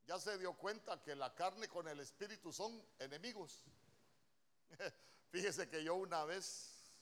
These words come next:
como no viene acá, se lo puedo contar. Yo una vez platicaba con un hombre que dejó a su mujer,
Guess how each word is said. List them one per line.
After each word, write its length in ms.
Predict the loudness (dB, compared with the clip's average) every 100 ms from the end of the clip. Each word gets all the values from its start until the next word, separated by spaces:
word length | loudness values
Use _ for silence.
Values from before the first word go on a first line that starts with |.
| -20 -20 -20 -20 -14
como 240 | -8 -4
no 140 | 0
viene 260 | 0 0 -2
acá, 260 | -4 -2 -2
se 160 | -2
lo 120 | -2
puedo 340 | -2 0 0 -2
contar. 520 | -6 -8 -2 -4 -4 -12 -20 -20 -20 -20 -20 -20 -20 -20 -20 -20 -20 -20 -12
Yo 100 | -4
una 240 | -2 4 4
vez 140 | 4
platicaba 580 | 2 0 2 4 6 4
con 180 | 2 -2
un 140 | 0
hombre 280 | 0 0 -4
que 120 | -2
dejó 260 | -2 0 -2
a 60 |
su 160 | -2 -4
mujer, 340 | -6 -2 -2